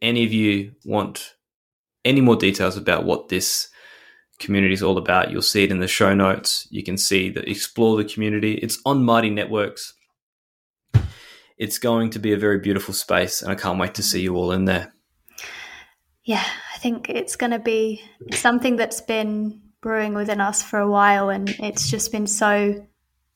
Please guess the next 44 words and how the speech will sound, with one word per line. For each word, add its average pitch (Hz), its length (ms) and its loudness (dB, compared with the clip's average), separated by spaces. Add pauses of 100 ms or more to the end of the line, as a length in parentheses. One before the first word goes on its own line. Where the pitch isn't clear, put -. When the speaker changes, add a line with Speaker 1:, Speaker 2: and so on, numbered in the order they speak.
(500)
Speaker 2:
such - 300 0
an 233 80 0
honor 220 200 0
to 220 140 -2
do 214 160 2
something 208 480 -4
that 208 240 -2
we're 208 140 -2
so 208 240 -2
passionate 220 540 2
about. 247 520 4
So 208 300 -2
we're 208 180 -2
really 202 220 0
excited 208 720 -4
for - 80 -10
you 208 160 -4
guys 208 340 -6
to, 202 360 -8 (220)
to - 120 -8
be 208 240 0
in 202 140 -4
that 202 160 -4
space 202 360 -6
with 208 140 -8
us 214 240 -6
as 208 160 -12
well 202 340 -4 (220)
and 214 140 -4
be 208 120 -2
passionate 208 460 -2
about 202 240 4
Speaker 1:
Mm. 202 40 2
Speaker 2:
the 214 80 -2
things 214 280 -4
that 214 140 -6
we're 214 160 -2
doing 208 420 -6 (420)
and 226 100 -6
connect 208 340 6
Speaker 1:
Mm. 104 300 2
Speaker 2:
in 220 160 -2
ways 208 420 2
that - 240 0